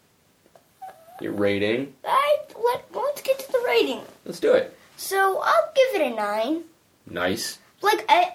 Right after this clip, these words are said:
Speaker 2: I,
Speaker 1: I knew, I
Speaker 2: I,
Speaker 1: knew it.
Speaker 2: it's better than it. Like, I wouldn't give it a nine in terms of its quality, but it's better than episode one.
Speaker 1: In how? In what way?
Speaker 2: It just
Speaker 1: It started
Speaker 2: was
Speaker 1: to heat
Speaker 2: more,
Speaker 1: up?
Speaker 2: it, it had more action in it.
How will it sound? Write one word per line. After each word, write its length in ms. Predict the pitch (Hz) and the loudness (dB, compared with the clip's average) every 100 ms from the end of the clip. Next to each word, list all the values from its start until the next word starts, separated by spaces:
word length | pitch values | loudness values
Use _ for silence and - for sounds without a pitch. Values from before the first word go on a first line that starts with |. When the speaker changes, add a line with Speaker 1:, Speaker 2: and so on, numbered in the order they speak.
| - | 0
Speaker 2:
I, 180 | 330 339 | 2 4
Speaker 1:
I 20 | |
knew, 160 | - - | 2 0
I 60 | |
Speaker 2:
I, 160 | 202 311 | 4 6
Speaker 1:
knew 80 | 208 | 6
it. 60 | |
Speaker 2:
it's 120 | 339 294 | 2 -2
better 280 | 262 359 | -2 2
than 760 | 480 539 571 587 605 605 - - | 2 2 4 8 10 8 6 0
it. 20 | |
Like, 300 | 349 339 - - _ _ - _ _ _ _ | 0 0 -4 -18 _ _ -20 _ _ _ _
I 120 | 277 | 2
wouldn't 320 | 302 381 571 - | 4 2 0 2
give 140 | 415 | 2
it 240 | 415 - - | 2 0 -2
a 100 | 277 | -4
nine 480 | 269 294 294 302 | 0 0 2 2
in 120 | 294 294 | 0 0
terms 320 | 269 247 247 | -4 -4 -6
of 120 | 240 | -8
its 220 | 202 - | -10 -12
quality, 760 | - - 233 247 302 370 381 403 392 - - | -14 -2 0 2 2 2 0 -2 -6 -16 -6
but 320 | 277 254 - - | 0 0 0 -8
it's 160 | 247 - | -16 -16
better 440 | - - 262 262 | -20 -4 0 2
than 100 | 370 | 2
episode 1300 | 480 554 605 622 622 622 622 587 605 605 605 605 587 - | 2 2 4 4 6 8 8 8 8 8 6 4 2 -4
one. 80 | |
Speaker 1:
In 80 | 117 | -4
how? 280 | 131 110 98 | -2 -2 -2
In 120 | 113 117 | -2 0
what 80 | 113 | 2
way? 180 | 120 92 - _ _ _ _ _ | 2 0 -14 _ _ _ _ _
Speaker 2:
It 120 | 311 | -6
just 280 | 302 403 - - - | -2 -4 -4 -10 -10
Speaker 1:
It 60 | |
started 300 | 104 123 110 | 0 4 4
Speaker 2:
was 80 | - | 6
Speaker 1:
to 60 | 302 | 4
heat 60 | |
Speaker 2:
more, 100 | - | 4
Speaker 1:
up? 100 | - _ | -2 _
Speaker 2:
it, 240 | 294 294 - | -2 -2 -4
it 160 | 294 359 | -10 0
had 220 | 453 466 | 2 2
more 140 | 415 294 | 2 2
action 440 | 214 202 - 254 | 2 -2 -4 -4
in 180 | 262 262 | -2 -2
it. 220 | 254 247 | -2 -6